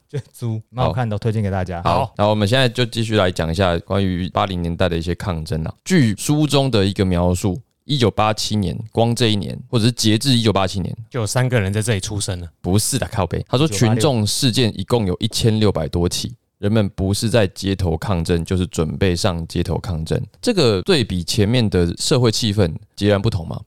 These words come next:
Speaker 1: 嗯。
Speaker 2: 就以前你要街头抗争，你看光是美丽岛去游行就出事变成这样子了。可是在一九八七年，群众事件有一千六百多起，那表示整个时代的氛围是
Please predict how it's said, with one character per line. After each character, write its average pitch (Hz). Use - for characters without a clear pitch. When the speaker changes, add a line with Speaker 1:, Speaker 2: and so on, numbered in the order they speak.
Speaker 1:
嗯。 113
Speaker 2:
就 120
以 120
前 92
你 90
要 107
街 107
头 98
抗 98
争， 90
你 95
看 123
光 123
是 120
美 95
丽 107
岛 92
去 120
游 92
行 85
就 117
出 107
事 101
变 98
成 82
这 87
样 82
子 78
了。 -
可 95
是 110
在 117
一 110
九 104
八 95
七 -
年， 80
群 90
众 101
事 98
件 90
有 85
一 95
千 95
六 87
百 85
多 85
起， -
那 98
表 85
示 95
整 85
个 85
时 -
代 104
的 92
氛 95
围 85
是 85